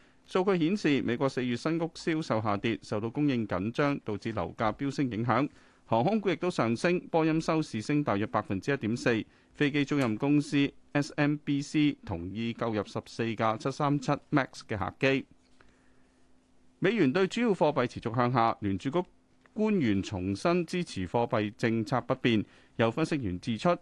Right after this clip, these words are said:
過去一個月唔少經濟體嘅利率已經上升，佢哋嘅貨幣對美元更具競爭力。睇返美元對主要貨幣嘅賣價，對港元七點七六三，日元一零八點八一，瑞士法郎零點八九六，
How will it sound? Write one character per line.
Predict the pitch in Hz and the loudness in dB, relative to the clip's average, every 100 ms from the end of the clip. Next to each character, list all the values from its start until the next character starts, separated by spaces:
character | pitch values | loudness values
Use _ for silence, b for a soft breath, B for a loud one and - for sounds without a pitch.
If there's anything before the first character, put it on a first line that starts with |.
| - | -2
過 | 127 123 | 2 2
去 | 156 | 0
一 | |
個 | - 131 | 0 0
月 | 120 113 - | 2 0 0
唔 | 92 | -4
少 | 87 139 | -2 -2
經 | 175 175 | 0 0
濟 | 160 127 | 2 0
體 | 110 123 147 | 0 -2 0
嘅 | |
利 | 120 104 | -2 0
率 | 127 123 | -2 -2
已 | |
經 | 135 139 | 0 0
上 | 143 104 104 | 2 0 2
升， | 147 147 b b - | 2 2 b b -4
佢 | 117 | -2
哋 | 107 | 0
嘅 | 113 | -2
貨 | 117 117 | 2 2
幣 | 110 104 | 2 -2
對 | 101 110 | 0 0
美 | 101 101 | 0 -2
元 | 104 92 85 | -2 -4 -4
更 | 110 107 107 | -4 -2 -2
具 | 107 | -2
競 | 95 98 95 | -2 -2 -4
爭 | 87 127 123 | -2 0 2
力。 | 110 - b b b b b b | 0 -6 b b b b b b
睇 | 143 | 0
返 | 151 202 | 2 2
美 | 170 | 2
元 | 107 101 | 2 2
對 | 135 | 0
主 | - 139 | 0 0
要 | |
貨 | 156 135 117 | 0 2 0
幣 | 101 | 0
嘅 | 104 | 0
賣 | 110 101 | 0 0
價， | 98 113 110 - | 2 2 2 -2
對 | 101 | -4
港 | 101 110 | 0 0
元 | 139 98 - | 0 -2 -4
七 | 139 - | -6 -4
點 | 101 104 | -4 0
七 | 147 | -2
六 | 117 | -2
三， | - 156 156 b b b b | 0 2 2 b b b b
日 | 156 - | 0 2
元 | 117 104 | 0 2
一 | 180 | 2
零 | 143 90 | 0 0
八 | 120 | -2
點 | 110 113 143 | 0 0 2
八 | 127 | 0
一， | 107 165 | 0 0
瑞 | 170 - - - - | -2 -6 -20 -6 -2
士 | 165 160 | -2 2
法 | 170 | 2
郎 | 127 98 | 2 0
零 | 92 92 | -2 -2
點 | 117 139 | 0 0
八 | 165 123 | 0 0
九 | 104 131 | 0 2
六， | 143 | 2